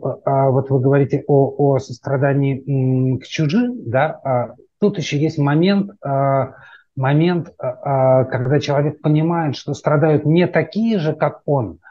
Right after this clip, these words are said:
а, а страдают иные. И при-,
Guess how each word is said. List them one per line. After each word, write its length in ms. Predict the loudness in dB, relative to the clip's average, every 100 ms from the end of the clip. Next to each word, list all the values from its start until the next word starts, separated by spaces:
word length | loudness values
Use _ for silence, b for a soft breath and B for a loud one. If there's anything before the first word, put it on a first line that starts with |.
| b b _
а, 240 | -6 -6 0
а 120 | 0
страдают 500 | 0 -2 4 4 4
иные. 680 | 0 2 4 2 0 -6 -14 _ _
И 220 | -6 -6 -8
при-, 160 | -8